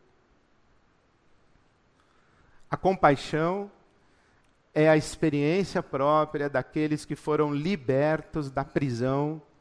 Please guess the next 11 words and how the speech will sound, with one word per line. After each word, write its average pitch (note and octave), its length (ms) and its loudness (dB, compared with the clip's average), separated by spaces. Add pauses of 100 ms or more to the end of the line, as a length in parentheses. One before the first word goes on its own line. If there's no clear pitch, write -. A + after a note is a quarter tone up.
(440)
do C3+ 260 -2
eu. G#2 260 -2 (3750)
Comte G#3+ 220 -2
Sponville G#3+ 540 0
é A3 60 6
ateu, E3+ 560 4 (1160)
mas D#3+ 180 -4
certamente F3+ 580 -2
lê D#3 120 0
os D#3 160 0
evangelhos. A2 840 -6